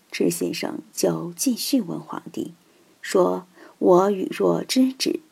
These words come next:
彼与彼不知也。”智先生说：“嗨呀，好舒服啊，这么高妙的道，现在只有我们两人知道。你知道，而且给我说了，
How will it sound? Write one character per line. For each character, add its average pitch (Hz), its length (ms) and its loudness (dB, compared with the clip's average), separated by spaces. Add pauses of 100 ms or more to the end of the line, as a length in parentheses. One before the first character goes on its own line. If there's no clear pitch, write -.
(220)
彼 240 280 4
与 233 240 0
彼 - 240 -6 (160)
不 262 120 0
知 285 300 0
也。” 311 220 -2 (580)
智 - 160 4
先 175 180 2
生 - 160 -2
说 - 280 -2 (400)
：“嗨 220 280 0
呀， 175 360 -8
好 165 340 -8
舒 294 240 6
服 - 220 -2
啊， - 180 -14 (320)
这 381 140 6
么 285 120 6
高 320 300 6
妙 370 240 2
的 170 140 -2
道， - 240 -6 (200)
现 320 200 6
在 302 100 8
只 233 200 2
有 226 280 0 (120)
我 185 140 2
们 165 160 -2
两 226 240 -2
人 160 220 -10
知 226 180 0
道。 - 220 -8 (440)
你 202 200 4
知 240 180 4
道， 202 360 -2
而 214 160 2
且 247 160 -2
给 208 180 0
我 220 100 0
说 302 300 4
了， - 200 -2